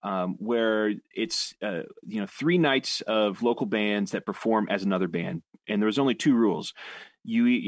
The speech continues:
it's, it's a, a set of this band's song, and then you can either do it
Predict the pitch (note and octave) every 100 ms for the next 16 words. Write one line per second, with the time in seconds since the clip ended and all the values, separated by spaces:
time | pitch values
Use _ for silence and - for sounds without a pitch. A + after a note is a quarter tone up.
0 | F#2 B2 - - - A2+ - G#2+ - A2+
1 | - D3 C#3 - A2+ A#2 - A#2 A2 G2+
2 | - F#2+ F2+ F2+ F#2 - G2+ F#2+ F#2+ F#2+
3 | F#2 F#2 C#2+ G2+ G2+ G#2 - G#2+ G2+ F#2+
4 | F#2 F2 - C3 D3+